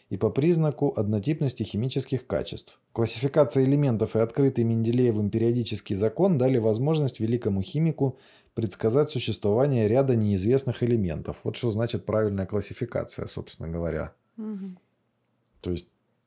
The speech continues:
Speaker 1: это же он, ну, просто правильно их рас-, ну, расставил, да, вот взял такую классификацию, которая позволяет, <laughs> которая позволила делать, вообще говоря, предсказания.
Speaker 2: Мгм.
Speaker 1: Он самое, то есть, получается, он как бы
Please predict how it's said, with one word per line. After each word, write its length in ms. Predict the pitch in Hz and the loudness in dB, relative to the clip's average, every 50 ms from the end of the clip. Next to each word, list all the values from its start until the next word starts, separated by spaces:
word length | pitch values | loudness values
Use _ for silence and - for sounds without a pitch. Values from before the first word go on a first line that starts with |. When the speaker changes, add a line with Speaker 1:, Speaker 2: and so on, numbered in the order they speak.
| _ _ _ _ _ _ _ - | _ _ _ _ _ _ _ -10
Speaker 1:
это 160 | 110 95 - 110 | -8 -4 -2 -2
же 280 | 95 98 107 104 - - - _ _ _ _ _ | 0 0 0 0 -2 -4 -10 _ _ _ _ _
он, 320 | - 98 98 92 87 82 - - | -8 -6 -6 -6 -6 -8 -10 -10
ну, 300 | 82 95 92 82 73 73 - - - - - - - | -10 -10 -8 -8 -10 -12 -14 -16 -18 -18 -16 -10 -4
просто 300 | - 123 135 - - - | -2 -2 0 0 -2 -2
правильно 460 | - 110 117 117 101 95 90 87 87 | 0 2 2 4 4 2 0 -2 -4
их 140 | 87 82 - | -4 -4 -4
рас-, 220 | - 92 92 - - | -4 -4 -4 -4 -6
ну, 200 | 110 98 82 80 | -6 -4 -4 -4
расставил, 560 | 90 87 - - - 143 175 180 143 101 87 | -4 -6 -6 -4 0 2 4 4 4 2 0
да, 120 | 90 107 123 | 0 0 0
вот 160 | 113 90 82 | 0 -2 -2
взял 200 | 85 87 92 90 90 | -4 -4 -4 -4 -2
такую 300 | - 98 - - 107 - | -4 -4 -4 -6 -4 -2
классификацию, 720 | 110 107 98 113 107 - 110 - - 156 160 - - 101 | -2 -2 -2 -4 -6 -6 -4 -2 0 0 0 -2 -4 -4
которая 380 | 90 - 87 - 117 117 131 117 | -4 -4 -4 -2 0 0 0 0
позволяет, 720 | - - 90 85 87 92 87 92 113 120 113 104 - - _ _ _ _ _ _ _ - | 0 -2 -4 -2 -2 -2 -2 0 0 0 0 -2 -4 -10 _ _ _ _ _ _ _ -4
<laughs> 140 | 113 98 - - - - _ | -4 -4 -6 -10 -20 -12 _
которая 300 | - 113 104 131 135 120 | -4 -2 2 2 2 2
позволила 580 | - - 107 101 104 110 135 143 143 127 117 110 | 2 0 0 0 0 2 2 2 4 4 2 2
делать, 300 | 104 120 131 123 120 - | 2 2 0 0 0 -2
вообще 240 | 113 107 - - 104 | -2 -2 -2 -2 -2
говоря, 300 | 101 113 120 117 113 101 | 0 2 2 2 2 0
предсказания. 840 | - 107 107 - - - 131 131 127 117 95 87 87 87 78 - | -2 -6 -8 -10 -6 -2 -2 0 2 2 2 2 0 -2 -2 -4
Speaker 2:
Мгм. 280 | 214 208 208 208 208 202 - _ _ _ _ _ _ _ _ _ _ _ _ _ - | -4 -6 -8 -8 -10 -12 -14 _ _ _ _ _ _ _ _ _ _ _ _ _ -8
Speaker 1:
Он 180 | 107 101 90 - - | -6 -6 -6 -8 -4
самое, 480 | - - 147 165 160 147 143 135 117 | 2 4 4 4 6 4 4 2 2
то 140 | - - 127 | 2 0 0
есть, 160 | 127 120 - | 0 0 0
получается, 520 | - 123 131 120 139 143 135 - - 120 - | 0 0 0 2 4 2 2 2 0 -2 0
он 260 | - 120 123 117 - - - - - - _ _ _ _ _ _ | 0 0 0 -2 -2 -6 -12 -20 -20 -20 _ _ _ _ _ _
как 220 | - 117 117 113 110 | -2 -2 0 0 2
бы 340 | 107 113 110 107 101 - | 2 4 4 4 2 0